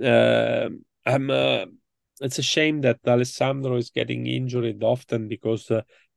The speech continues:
uh, together they were doing very well. <clears throat> And I think they were pushing each other. They were, uh, really making the team, you know. Uh, and at the moment, he's a little bit, like, alone. He did well. Uh,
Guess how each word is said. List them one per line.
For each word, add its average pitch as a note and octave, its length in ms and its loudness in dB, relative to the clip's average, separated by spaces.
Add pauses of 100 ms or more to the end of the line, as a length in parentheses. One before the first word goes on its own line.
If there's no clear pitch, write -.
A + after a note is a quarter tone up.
uh, A#2 100 0 (120)
together C#3+ 400 2
they A2+ 140 -2
were A2+ 180 0
doing G#2+ 300 -4
very G#2+ 200 -2
well. F#2+ 300 -2 (140)
<clears throat> - 380 -8
And C3+ 320 4
I C3+ 40 2
think C#3 240 -2
they C#3 80 0
were B2+ 160 2
pushing B2 500 -2
each A#2 220 -4
other. C3 500 2
They A2+ 100 -2
were, A2 300 0 (640)
uh, C3 180 0
really D3+ 260 4
making C#3+ 640 -6
the A#2+ 180 2
team, F#2+ 460 2 (300)
you A2+ 120 -2
know. A#2 220 4 (400)
Uh, G#2+ 540 2
and A#2+ 260 -6 (640)
at A#2 120 -2
the B2 60 0
moment, C3+ 260 -2
he's B2 160 -4
a - 20 0
little A#2 180 0
bit, A2+ 140 -4
like, A2 220 2 (100)
alone. B2 720 2
He C#3 140 -12
did A#2 260 -2
well. A#2+ 560 2 (160)
Uh, G#2 460 -2